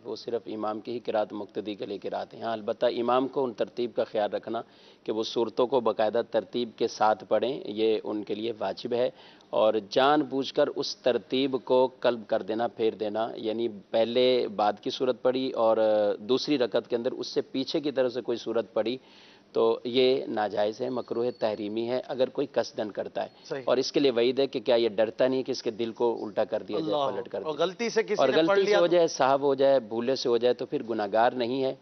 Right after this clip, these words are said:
Speaker 1: البتہ جان بوجھ کر ہو یا غلطی سے، دونوں صورتوں میں سجدہ سہو نہیں ہے۔
Speaker 2: ٹھیک ہے، سجدہ سہو نہیں ہے، اور اگر غلطی سے اب شروع ہو گیا الٹی پڑھنا تو اب
Speaker 1: اب
Speaker 2: وہ
Speaker 1: وہ پڑھ-،
Speaker 2: پڑھتا رہے،
Speaker 1: پڑھتا رہے اس کو۔
Speaker 2: اب اس کو آگے نہ بڑھے۔ اگلی کال دیجیے۔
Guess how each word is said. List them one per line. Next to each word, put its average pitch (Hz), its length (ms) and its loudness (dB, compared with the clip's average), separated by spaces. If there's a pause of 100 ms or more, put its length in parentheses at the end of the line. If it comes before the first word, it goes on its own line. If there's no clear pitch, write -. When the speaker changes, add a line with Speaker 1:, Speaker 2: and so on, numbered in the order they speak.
Speaker 1:
البتہ 127 440 0 (160)
جان 113 260 2
بوجھ 127 240 -4
کر 143 120 2
ہو 147 140 0
یا 139 200 2
غلطی 113 300 -2
سے، 143 120 -4
دونوں 135 300 2
صورتوں 135 300 -6
میں - 80 -8
سجدہ 113 380 0
سہو 107 180 0
نہیں 95 160 -10
ہے۔ - 40 -16 (120)
Speaker 2:
ٹھیک - 260 -12
ہے، 120 40 -14
سجدہ 156 360 0
سہو 180 260 2
نہیں 208 160 -6
ہے، 202 60 -4
اور 185 120 2
اگر 185 240 0
غلطی 180 280 -2
سے 220 140 0
اب 196 100 2 (560)
شروع 214 280 2
ہو 208 160 4
گیا 220 160 6
الٹی 196 340 2
پڑھنا 180 400 2
تو 202 140 0
اب 196 80 4
Speaker 1:
اب 139 100 2
Speaker 2:
وہ 151 40 2
Speaker 1:
وہ - 60 6
پڑھ-، 196 180 2
Speaker 2:
پڑھتا 180 220 2
رہے، 139 60 -2
Speaker 1:
پڑھتا 117 320 2
رہے 104 60 -6
اس 92 140 -8
کو۔ - 120 -12
Speaker 2:
اب 196 160 2
اس 208 140 0
کو 190 220 4
آگے 180 300 2
نہ 170 180 2
بڑھے۔ 123 160 -8 (420)
اگلی 165 220 -6
کال 127 180 -8
دیجیے۔ - 260 -20